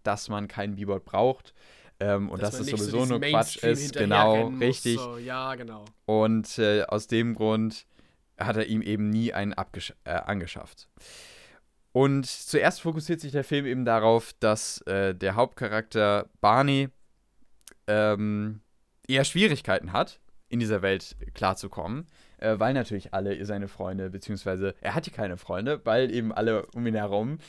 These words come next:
Speaker 2: Mit dem
Speaker 1: äh,
Speaker 2: Bebot
Speaker 1: mit dem Bebot
Speaker 2: spielen.
Speaker 1: spielen, beziehungsweise
Speaker 2: Ja.
Speaker 1: eben durch den Bebot sich mit anderen Leuten auch anfreunden und so weiter. Äh, und er ist eben sehr ausgegrenzt, wird gemobbt und dann, äh, bekommt er aber einen Bebot, allerdings, äh, bekommt er einen defekten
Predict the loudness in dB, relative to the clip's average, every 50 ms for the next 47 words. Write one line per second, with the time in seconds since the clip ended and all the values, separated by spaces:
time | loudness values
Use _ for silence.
0 | -14 -8 -8 -6 0 2 4 6 6 4 4 4 4 4 6 6 4 2 2 4
1 | 6 6 6 6 2 2 2 0 0 0 0 -2 -6 -2 0 2 2 4 4 6
2 | 6 6 6 4 0 0 0 -2 -2 -2 -4 2 6 6 8 8 6 4 0 -4
3 | -4 -2 -2 -2 -4 -2 -2 0 4 6 4 4 4 2 -6 -20 -20 -20 -20 -16
4 | -10 -6 0 0 0 0 0 -2 0 0 0 0 0 2 4 4 4 2 2 0
5 | -2 -2 -2 -4 -8 -10 -6 -4 -4 -4 -4 -4 -6 -4 -4 -4 -6 -6 -8 -6
6 | -6 -6 -6 -6 -4 -2 -2 -2 -2 -4 -8 -16 -16 -16 -18 -20 -16 -4 0 2
7 | 2 2 2 2 4 4 2 2 2 0 0 0 -2 0 2 2 4 8 8 6
8 | 6 6 0 -2 -2 2 2 2 2 2 0 -2 -2 -4 -4 -2 -2 -2 0 2
9 | 4 4 2 2 -2 -8 -4 -2 0 0 -2 -4 -10 -20 -20 -20 -20 _ _ 4
10 | 4 4 4 4 0 -4 -6 -8 -4 -2 0 0 0 0 -2 -6 -6 0 2 2
11 | 2 2 0 0 -2 -2 -2 -4 -6 -4 -2 -2 -2 -4 -4 -4 -4 -4 -4 -6
12 | -6 -8 -4 0 2 0 0 0 -4 -4 -2 0 0 0 0 -2 -4 -6 -8 -12
13 | -16 -16 -14 -6 -2 -2 0 0 -2 -4 -6 -10 _ -8 -8 -8 -4 -4 -6 -2
14 | -2 -2 -2 0 -2 -2 -2 -4 -2 -2 -4 -4 -4 -6 -6 -6 -6 -6